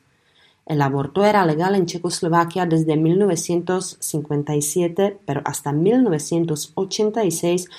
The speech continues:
las mujeres tenían que enfrentarse a un procedimiento humillante y pedir permiso a una comisión especial.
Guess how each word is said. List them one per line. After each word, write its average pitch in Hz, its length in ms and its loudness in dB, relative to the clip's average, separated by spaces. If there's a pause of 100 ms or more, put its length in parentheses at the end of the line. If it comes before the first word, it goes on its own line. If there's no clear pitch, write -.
(200)
las 262 160 2
mujeres 196 480 0
tenían 170 340 2
que 165 80 -2
enfrentarse 147 800 -2
a 180 80 -4
un 156 240 0
procedimiento 165 800 2
humillante 190 680 2 (240)
y 262 120 2
pedir 175 360 2
permiso 156 520 0
a 156 100 0
una 143 220 0
comisión 139 540 -2
especial. 147 720 -2